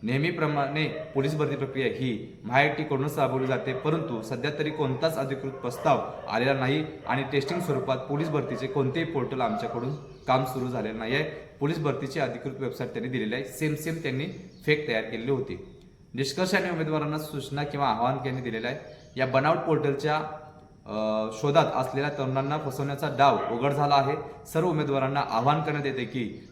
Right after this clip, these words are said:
त्यांनी केवळ महाराष्ट्र पोलीस दलाच्या अधिकृत वेबसाइट्स आणि नामवंत वृत्तपत्रांमध्ये प्रसिद्ध झालेल्या जाहिरातींवरतीच विश्वास ठेवावा.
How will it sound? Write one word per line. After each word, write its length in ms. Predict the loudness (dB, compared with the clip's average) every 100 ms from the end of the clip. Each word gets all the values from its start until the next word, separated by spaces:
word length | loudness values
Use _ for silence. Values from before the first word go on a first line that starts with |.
| -4
त्यांनी 220 | -2 0
केवळ 380 | 2 4 6 6
महाराष्ट्र 420 | 6 6 4 0
पोलीस 220 | -2 -2
दलाच्या 340 | 0 -2 0 -2 0
अधिकृत 400 | 0 0 0 0
वेबसाइट्स 600 | -2 -2 -2 -2 -4 -4
आणि 280 | -2 0 0
नामवंत 840 | 0 0 0 0 -2 -6 -8 -10
वृत्तपत्रांमध्ये 720 | -8 -4 -4 -4 -4 -2 -2
प्रसिद्ध 320 | -4 -4 -4 0
झालेल्या 300 | 2 2 0
जाहिरातींवरतीच 920 | -2 -4 -4 -6 -4 -4 0 -2 -2 -12 -10 -6
विश्वास 340 | -2 -2 0
ठेवावा. 320 | 0 2 2